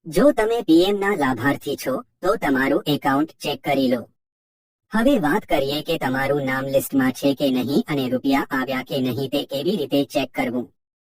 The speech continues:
સ્ટેપ એક, મોબાઈલમાં મકિસન ગોવ ઇન વેબસાઇટ ખોલો.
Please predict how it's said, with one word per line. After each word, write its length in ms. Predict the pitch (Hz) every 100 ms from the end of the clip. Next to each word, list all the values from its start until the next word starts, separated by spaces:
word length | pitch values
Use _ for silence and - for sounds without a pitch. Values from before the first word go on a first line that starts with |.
| _ _ _ -
સ્ટેપ 260 | - - 254
એક, 220 | 175 196 - -
મોબાઈલમાં 640 | 143 143 170 190 196 208
મકિસન 460 | 165 139 165 185 208 _
ગોવ 300 | 123 139 175 - -
ઇન 220 | 175 190
વેબસાઇટ 480 | 139 131 139 135 -
ખોલો. 280 | - 131